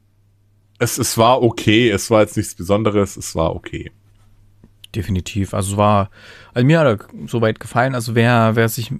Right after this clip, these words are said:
Speaker 2: wer auch ein bisschen Affinität zum Bogenschießen hat, sollte hier mal reingucken. Es, es ist nicht, es ist nicht furchtbar, wie in manchen anderen Filmen dargestellt, ne? Wenn, wenn man schon sieht,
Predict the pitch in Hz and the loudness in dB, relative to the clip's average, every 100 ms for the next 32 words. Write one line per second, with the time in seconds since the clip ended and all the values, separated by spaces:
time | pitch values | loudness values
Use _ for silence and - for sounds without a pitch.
0 | - 104 113 117 117 - 113 110 113 110 | -6 -6 -2 0 0 -2 -4 -4 0 0
1 | 107 120 117 101 107 131 127 127 117 107 | 2 0 0 0 2 2 0 0 0 2
2 | 107 - - - - - 117 110 110 95 | 0 -4 -20 -20 -20 -2 0 2 2 2
3 | 87 104 127 127 117 - - - - 127 | 2 0 0 0 -2 -2 -6 -8 -8 -6
4 | 117 123 131 117 - - - _ _ _ | -6 -2 0 0 -2 -12 -20 _ _ _
5 | _ 127 139 135 131 - 127 - 95 95 | _ -4 -2 0 -2 2 0 0 -2 0
6 | 107 113 110 107 104 - 92 104 104 - | 0 -2 -2 0 0 -2 0 0 0 2
7 | 104 98 95 101 95 101 95 95 101 104 | 2 2 2 0 0 -2 -2 -2 -2 -2
8 | 98 98 117 95 - 101 98 104 | -2 -2 0 0 0 0 0 -2